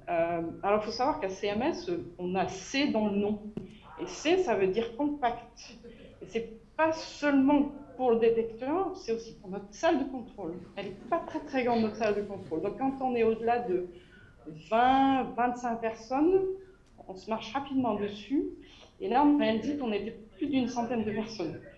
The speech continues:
Donc, c'était un petit peu compliqué à gérer parce qu'en même temps, il fallait, euh,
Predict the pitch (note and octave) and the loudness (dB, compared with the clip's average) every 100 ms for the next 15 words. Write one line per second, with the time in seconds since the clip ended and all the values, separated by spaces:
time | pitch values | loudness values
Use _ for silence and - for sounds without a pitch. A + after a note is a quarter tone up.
0 | - - F#3 - F#3+ A#3 A3 G#3+ - D4+ | -20 -16 -14 -10 -8 0 0 0 -6 -6
1 | C#4+ A3+ A#3 A3 B3+ A#3 A#3+ B3 A3 G3+ | -4 -6 -6 -4 -2 0 0 -2 -6 -6
2 | G3 G3+ A3 G#3+ F#3+ F3 F#3+ F#3+ D#3 | -6 -4 -6 -6 -4 0 2 2 0